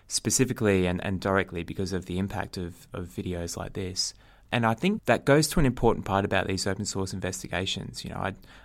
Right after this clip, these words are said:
I've written words, uh, five thousand, six thousand word reports where it's a structural analytical report, like, you know, what you guys would have done here. And it doesn't go as far as using, say, for instance, a human element.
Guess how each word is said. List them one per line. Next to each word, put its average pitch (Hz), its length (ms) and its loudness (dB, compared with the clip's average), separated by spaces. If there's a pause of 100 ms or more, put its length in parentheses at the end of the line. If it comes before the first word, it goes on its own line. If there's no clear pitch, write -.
I've 117 180 2
written 98 260 0
words, 98 520 0 (120)
uh, 76 100 -8
five 117 320 2
thousand, 98 560 2
six - 220 -4
thousand 98 240 -4
word 95 200 0
reports 95 520 -4
where 90 140 0
it's - 220 -4 (340)
a - 60 -8
structural - 760 0
analytical 95 500 0
report, 110 400 4
like, 101 240 4 (260)
you 95 80 -2
know, 90 120 4
what 98 180 6
you 110 120 4
guys 98 260 4
would 95 100 4
have 90 120 2
done 90 200 2
here. 95 440 4 (500)
And 95 500 2
it 110 140 -4
doesn't 151 320 4
go 123 200 4
as 104 140 2
far 110 540 2 (340)
as 101 220 -2
using, 101 880 2
say, 98 360 0
for 98 140 -6
instance, 92 340 -4
a 101 40 -8
human 95 420 -2
element. 90 440 -4